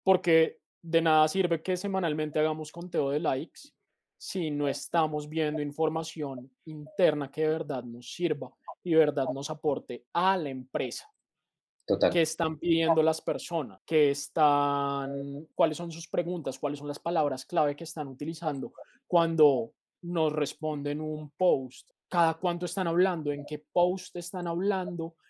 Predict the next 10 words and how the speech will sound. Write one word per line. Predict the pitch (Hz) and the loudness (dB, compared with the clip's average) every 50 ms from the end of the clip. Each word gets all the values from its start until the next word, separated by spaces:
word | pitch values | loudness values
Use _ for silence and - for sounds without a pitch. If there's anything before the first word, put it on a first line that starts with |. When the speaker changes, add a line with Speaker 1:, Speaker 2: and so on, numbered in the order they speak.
| _ _ | _ _
Speaker 1:
¿Y | - 185 | -2 0
en | 185 175 170 | 0 0 0
qué | - - 156 | -2 -6 -8
tipos | - - 165 151 151 156 151 147 | -8 -8 -10 -8 -6 -6 -4 -2
de | 160 165 165 170 170 165 170 160 - | 0 0 2 2 2 2 0 -2 -4
contenido | - 180 180 175 175 165 160 151 143 135 135 143 147 151 151 | -6 -8 -4 -4 -4 -4 -2 -4 -4 -6 -6 -6 -8 -10 -12
se | - - 180 | -12 -10 -10
están | 165 - - 190 165 139 | -8 -6 -6 -6 -6 -6
quedando | - 156 151 151 151 151 151 | -6 -8 -6 -6 -6 -8 -8
callados? | - 180 170 160 175 160 131 101 - - | -8 -4 0 2 2 4 2 0 -2 -8